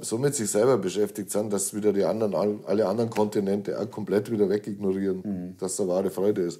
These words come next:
Speaker 2: Mhm.
Speaker 1: Also das finde ich eher, das finde ich eher das, was mich beschäftigt.
Speaker 2: Mhm.
Speaker 1: Und dass wir, dass wir, sagen wir, unser Berufsstand und unser,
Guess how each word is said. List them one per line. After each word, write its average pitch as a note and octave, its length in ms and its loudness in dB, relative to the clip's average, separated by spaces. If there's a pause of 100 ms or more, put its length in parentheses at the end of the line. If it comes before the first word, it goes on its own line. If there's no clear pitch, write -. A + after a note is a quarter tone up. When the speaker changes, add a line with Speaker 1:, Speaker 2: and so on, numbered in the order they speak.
Speaker 2:
Mhm. G#2 60 -8 (260)
Speaker 1:
Also G#2 180 2
das A2+ 220 6
finde A#2 220 2
ich E2+ 160 -4
eher, G2+ 200 4
das - 320 -8
finde F#2 200 -8
ich G#1+ 140 -10
eher E2 140 -2
das, F2 200 -6
was F2+ 120 -6
mich E2 120 -10
beschäftigt. E2+ 640 -10
Speaker 2:
Mhm. G#2+ 240 -6 (200)
Speaker 1:
Und F2+ 200 -6
dass G2 220 2
wir, G#2 280 6 (400)
dass G2 320 0
wir, C#3 300 8
sagen B2+ 180 6
wir, A2+ 100 6
unser C#3 220 4
Berufsstand B2 760 4
und G#2 160 0
unser, A2 760 2